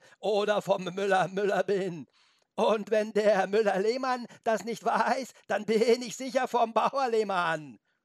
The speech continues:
Dann senkte sie wieder den Kopf und begann erneut büschelweise Gras auszurupfen und genüsslich zu kauen. Jetzt wusste Felix nicht mehr, was er sagen sollte.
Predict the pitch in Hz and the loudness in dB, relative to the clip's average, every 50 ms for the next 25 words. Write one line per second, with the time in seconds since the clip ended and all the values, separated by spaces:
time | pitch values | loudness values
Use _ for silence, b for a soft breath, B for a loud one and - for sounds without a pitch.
0 | _ _ _ _ _ _ _ _ _ _ _ _ _ _ _ _ _ _ - - | _ _ _ _ _ _ _ _ _ _ _ _ _ _ _ _ _ _ -18 -18
1 | 113 107 113 120 117 - 131 120 107 117 107 117 110 104 90 87 90 - 135 170 | -16 -14 -14 -16 -16 -16 -18 -18 -18 -18 -18 -16 -16 -18 -18 -20 -14 -10 -8 -8
2 | - - - - _ _ _ _ _ _ _ - 120 - 117 110 - 113 120 139 | -8 -10 -14 -20 _ _ _ _ _ _ _ -20 -20 -20 -18 -12 -8 -6 -6 -6
3 | 147 - - - 90 110 117 143 156 _ _ - 185 185 - 208 196 - 120 113 | -8 -10 -14 -12 -8 -4 -4 -4 -4 _ _ -2 -2 -2 -2 -2 -2 0 0 0
4 | 120 127 151 151 - - - 98 92 98 - - - - - - - - - - | 0 0 -2 -6 -6 -4 -2 -2 -2 -4 -4 -6 -4 -4 -4 -4 -6 -12 -14 -14
5 | - - - - - _ _ b b b b - - - - 123 - - 143 147 | -16 -16 -16 -20 -20 _ _ b b b b -20 -18 -16 -14 -8 -4 -2 0 0
6 | - - 131 127 - - - 135 - - 165 - 117 - _ _ _ _ _ _ | 0 -2 -6 -8 -8 -10 -12 -10 -8 -8 -8 -10 -12 -16 _ _ _ _ _ _
7 | _ _ _ _ _ _ _ _ _ _ _ _ _ _ _ _ _ _ _ _ | _ _ _ _ _ _ _ _ _ _ _ _ _ _ _ _ _ _ _ _
8 | _ _ _ - 120 127 - - - - - - 135 127 - 127 117 - 127 123 | _ _ _ -4 -4 -4 -4 -4 -10 -10 -6 -4 -4 -4 -4 -6 -6 -4 -2 -2
9 | 117 117 - - 151 151 131 - - 120 113 120 120 131 123 127 120 104 - - | -2 -2 -2 0 -2 -2 -2 0 0 0 0 0 0 -2 -2 0 -2 -2 -4 -8
10 | - - 78 - - | -14 -16 -18 -18 -20